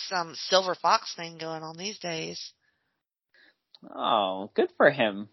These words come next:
Speaker 1: Yeah.
Speaker 2: That's the way to go, you know?
Speaker 1: Right.
Speaker 2: So, uh,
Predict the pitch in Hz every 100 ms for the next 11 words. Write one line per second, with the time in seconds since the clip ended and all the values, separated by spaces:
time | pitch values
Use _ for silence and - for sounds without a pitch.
0 | - 185 254 202 160 - 160 143 107 113
1 | 113 107 104 - 117 113 117 127 - -
2 | _ _ _ _ _ _ _ _ _ _
3 | _ _ _ _ _ _ _ _ - 233
4 | 233 - - _ _ - 190